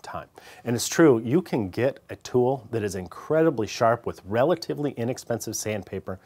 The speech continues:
and maybe a bit of stropping to put on that final polish. But sometimes that can be a long and tedious process, especially if you have to remove a lot of steel to restore an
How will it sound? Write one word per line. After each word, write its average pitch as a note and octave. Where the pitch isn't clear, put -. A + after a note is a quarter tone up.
and C#3+
maybe D3
a C3+
bit A#2+
of A#2
stropping G2
to F#2
put -
on F#2
that E2
final F2+
polish. -
But -
sometimes F#3
that A#2
can B2+
be A#2+
a G#2
long G2
and F#2
tedious F2+
process, -
especially D#3+
if -
you A#2
have A2
to A#2
remove A2+
a G2
lot A2
of -
steel C#3
to -
restore G#2
an -